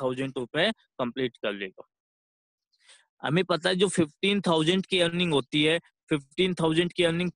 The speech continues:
three months में होती है, तो वन रुपए की earning कितने दिन में होगी, three upon fifteen thousand मंथ्स। फ़िफ़्टीन थाउजेंड रुपए की earning का हमें पता है, फ़िफ़्टीन थाउजेंड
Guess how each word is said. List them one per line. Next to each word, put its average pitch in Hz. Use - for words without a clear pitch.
three 185
months 185
में 175
होती 160
है, 151
तो 160
वन 175
रुपए 175
की 170
earning 160
कितने 156
दिन 147
में 139
होगी, 123
three 143
upon 143
fifteen 127
thousand 110
मंथ्स। -
फ़िफ़्टीन 165
थाउजेंड 170
रुपए 165
की 165
earning 151
का 151
हमें 143
पता 139
है, 165
फ़िफ़्टीन 160
थाउजेंड 147